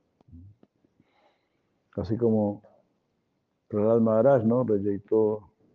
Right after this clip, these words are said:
las bênçãos de Shri Nrsimhadeva, ¿verdad?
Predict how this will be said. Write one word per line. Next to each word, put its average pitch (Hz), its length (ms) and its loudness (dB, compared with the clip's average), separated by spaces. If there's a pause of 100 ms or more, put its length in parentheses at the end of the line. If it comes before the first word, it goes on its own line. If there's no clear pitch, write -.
(880)
las 95 200 -6
bênçãos 110 580 2
de - 180 -18 (520)
Shri - 220 -6
Nrsimhadeva, 110 760 -4 (1700)
¿verdad? 110 280 -6